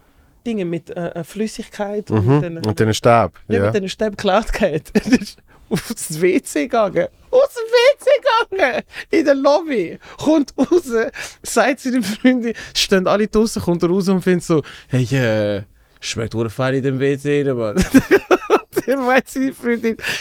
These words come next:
Speaker 1: „Wir können das so einen kaufen, gehen wir doch fragen.“ Und so, er so, „Nein, wir können es auch mitnehmen.“ Also, weißt du, ich meine so, „Alter, nein, hör auf, den Gott
Speaker 2: Oh,
Speaker 1: rein.“
Speaker 2: nein.
Speaker 1: Lauft zur Rezeption und sagt, „Äh, ich habe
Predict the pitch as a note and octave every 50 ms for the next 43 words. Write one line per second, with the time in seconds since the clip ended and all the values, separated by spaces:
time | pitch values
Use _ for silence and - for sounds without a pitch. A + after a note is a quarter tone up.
0 | - - - - F3 F3 - G3+ G#3 G3 G3+ - - G#3 G#3+ G3+ G#3 G#3 G#3 G3+
1 | A3 B3 A#3 - G3+ G3+ G3+ G#3+ G3+ G#3 G3+ - G#3 F#3 - G3+ G#3 G#3 A3 B3+
2 | A#3 A3+ G3 E3 D#3 G3 F#3 - A#3 G3 E3+ G3+ G#3 - - C#3+ E3+ - - C#3
3 | - - _ - - - - _ _ _ _ _ _ _ _ _ _ - G#2 G#2+
4 | G2+ G2 F#2 F#2 F#2+ - G#2 F2+ G2 E2+ - G#2+ G#2+ B2 B2 - A2+ G2 F#2 E2
5 | - A#2 A2 G#2+ A#2+ D3 - - G#3 A3+ - A#3+ C4 B3+ A#3 - A#3 - - C4+
6 | - - C4 - - A3 B3 C4 C4+ B3+ A3+ A3 G#3 A3 A#3+ B3 A3+ A#3 - -
7 | D4+ - - - - A4 E4 B3 - - - G#4 - - - A#3 - G#2 G#2 G2+
8 | - - - F#2+ G2+ G2 F#2+ G2 F#2+ F#2 F#2 F#2 F#2 F#2 F#2 F2 - - - -
9 | - - D4+ E4 - B4+ E5+ - - - - - F4+ F4 F#4 E4+ G4 A4+ G#4+ -
10 | - - A#4 G#4 - - - - - F#4+ G#4+ G4+ - - - - - - - -
11 | - - - G#3 - G3+ G#3 G#3 - - - G3 F#3+ F#3+ - - G3+ A3 G#3+ A3
12 | A3+ A3 G#3 G3+ G3+ G3 G3 F#3 G3+ - -